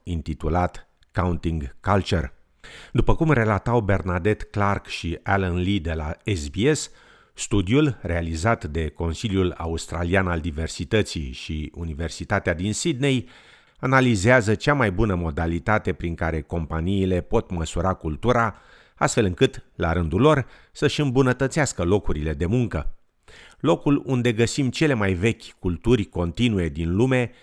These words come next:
și unde locuitorii se identifică cu peste două sute șaptezeci de medii ancestrale,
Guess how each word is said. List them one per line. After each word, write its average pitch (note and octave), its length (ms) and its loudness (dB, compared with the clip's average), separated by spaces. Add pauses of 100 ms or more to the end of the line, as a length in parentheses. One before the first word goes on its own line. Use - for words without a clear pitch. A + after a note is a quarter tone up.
(200)
și - 140 -6
unde G2+ 300 2
locuitorii G2 600 2
se G2+ 160 -2
identifică F2+ 680 -2
cu - 120 -8
peste F#2 400 -2
două A#2 380 4
sute G#2 300 -2
șaptezeci G2+ 680 0
de F2 120 -2
medii F2+ 380 0
ancestrale, B2+ 920 0